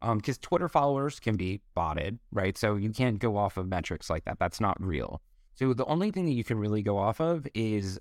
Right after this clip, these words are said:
uh, the level of community engagement and obviously utility. Utility is more overt. So if you're looking for things that you might wanna buy, I would, that's, that's what I would do from a research perspective. There's obviously things like if you have a lot of money that have some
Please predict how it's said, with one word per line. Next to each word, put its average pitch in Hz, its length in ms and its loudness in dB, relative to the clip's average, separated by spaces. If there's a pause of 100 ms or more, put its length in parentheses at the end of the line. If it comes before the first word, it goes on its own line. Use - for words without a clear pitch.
uh, 98 220 2
the 98 80 -2
level 107 240 2
of 107 100 -2
community 101 460 0
engagement 92 520 -2 (360)
and 175 160 0
obviously 131 480 2
utility. 95 640 -4
Utility 98 720 -2 (100)
is 92 280 -4 (140)
more 101 520 0
overt. 90 480 -2 (360)
So 127 260 2
if - 260 -2
you're 123 120 4
looking 143 360 0
for 104 160 -4
things 107 420 0
that 98 140 -2
you 107 100 0
might 107 180 0
wanna 98 200 0
buy, 95 480 2
I 101 180 4
would, 98 240 -2
that's, - 360 2
that's 113 300 0
what 104 200 -2
I 98 120 2
would 92 200 0
do 87 160 -2
from 92 160 -4
a 87 60 -2
research 80 460 -4
perspective. - 580 -6 (260)
There's 151 100 -4
obviously 170 440 0
things 110 300 0
like 98 160 0
if 95 120 -6
you 98 80 -6
have 107 580 -2
a - 80 -2
lot 95 220 2
of 92 40 -2
money 98 220 2
that 90 180 -2
have 98 400 -2
some 101 480 -2